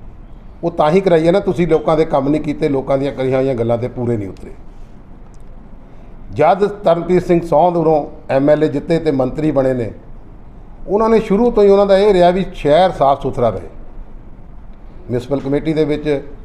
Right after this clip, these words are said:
ਕੁਛ ਹੁਣ ਸਮੇਂ ਤੋਂ, ਕੁਛ ਤੋਂ, ਜਦ ਤੋਂ ਮੈਂ ਆਇਆ, ਜਦ ਤੋਂ ਮੈਂ ਵੀ ਥੋੜ੍ਹਾ ਜਿਹਾ in touch ਰਹਿਣਾ, ਮੇਰੀ ਪ੍ਰਧਾਨ ਨਾਲ ਇੱਕ ਦੋ ਵਾਰ ਮੀਟਿੰਗ ਵੀ ਹੋਈ ਹੈ।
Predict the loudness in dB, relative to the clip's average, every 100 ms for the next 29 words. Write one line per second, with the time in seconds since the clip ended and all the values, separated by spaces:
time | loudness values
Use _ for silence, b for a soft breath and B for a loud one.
0 | -18 -18 -10 -2 -2 -2 -2 0 2 2
1 | 2 2 2 0 -2 0 2 2 2 2
2 | 4 4 4 4 2 0 0 2 0 0
3 | 2 2 4 2 2 -6 -16 -16 -4 -2
4 | 2 0 0 2 2 2 0 -2 0 0
5 | 2 2 2 0 -2 0 0 -2 -2 -2
6 | 0 -2 -2 -2 -2